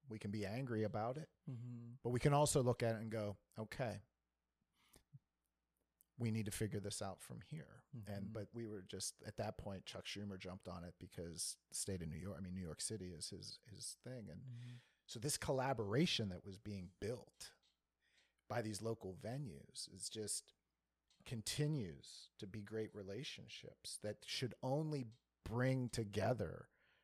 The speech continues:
Speaker 1: all of our scenes to
Speaker 2: Mm-hmm.
Speaker 1: support each other. And
Speaker 2: Right.
Speaker 1: that coming from a world of, um, competition.
Speaker 2: Yes.
Speaker 1: Um, you know, and
Speaker 2: Yes.
Speaker 1: that's, that was something that I had to learn,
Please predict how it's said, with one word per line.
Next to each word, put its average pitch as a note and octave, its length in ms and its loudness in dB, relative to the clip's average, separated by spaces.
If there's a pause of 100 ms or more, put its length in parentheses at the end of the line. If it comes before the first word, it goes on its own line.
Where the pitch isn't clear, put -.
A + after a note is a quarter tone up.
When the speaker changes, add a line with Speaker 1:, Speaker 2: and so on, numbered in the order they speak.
(600)
Speaker 1:
all C3 260 12
of A2 100 6
our G#2 140 6
scenes G2+ 680 -2
to - 100 -6
Speaker 2:
Mm-hmm. A#2+ 80 0
Speaker 1:
support A#2 580 0
each G2 260 -6
other. - 340 -16 (180)
And B2+ 80 4
Speaker 2:
Right. A#2 160 10
Speaker 1:
that B2+ 160 2 (300)
coming F3 280 8
from C#3+ 180 2
a B2 80 4
world B2 480 6 (100)
of, G#2 540 -2
um, F2+ 460 -8 (320)
competition. - 760 -2 (220)
Speaker 2:
Yes. - 560 -2 (460)
Speaker 1:
Um, G#2 300 -2
you G#2 80 -2
know, G#2 300 0
and G#2+ 100 -2
Speaker 2:
Yes. G#2 100 4
Speaker 1:
that's, - 320 0
that A2+ 280 -4
was A2+ 140 -2
something G#2 380 -2
that G2 220 -4 (380)
I F#2+ 180 0
had G2+ 320 -2
to F#2 360 -8 (240)
learn, G2 440 -6